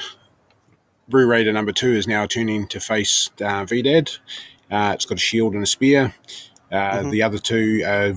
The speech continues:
Speaker 1: using two-handed spears and, um, you know, clearly attacking the woman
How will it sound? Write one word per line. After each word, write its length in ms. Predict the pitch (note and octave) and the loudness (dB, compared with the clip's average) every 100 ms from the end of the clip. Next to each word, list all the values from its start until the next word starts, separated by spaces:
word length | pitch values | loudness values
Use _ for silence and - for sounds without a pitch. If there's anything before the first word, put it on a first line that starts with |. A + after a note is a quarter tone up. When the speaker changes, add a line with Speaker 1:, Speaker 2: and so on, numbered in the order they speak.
| F#2+ | -6
Speaker 1:
using 440 | G2 G#2+ G#2 G2+ F#2 | -6 -4 -2 -4 -6
two-handed 1080 | - A2+ A2 G#2+ F#2+ - - - A2+ G#2 F#2 | -4 0 0 0 -4 -10 -12 -6 -4 -4 -4
spears 460 | - A2+ A2+ G#2 - | 0 2 2 2 -2
and, 580 | G#2 G#2 G2+ G#2 G2 G2+ - | -2 -2 -2 -2 -4 -8 -6
um, 440 | G2+ F#2+ G2 F#2+ - _ - | -4 -4 -4 -8 -12 _ -10
you 100 | F2 | -6
know, 60 | F2+ | -6
clearly 560 | - A#2 G#2+ G2 F#2 - - - | -2 2 4 4 0 -4 -18 -12
attacking 580 | F#2+ G2+ - G2 G2 F2+ | -6 -4 -2 -4 -4 -4
the 140 | G2+ | -2
woman 340 | G2+ G2+ G2 | 0 0 -2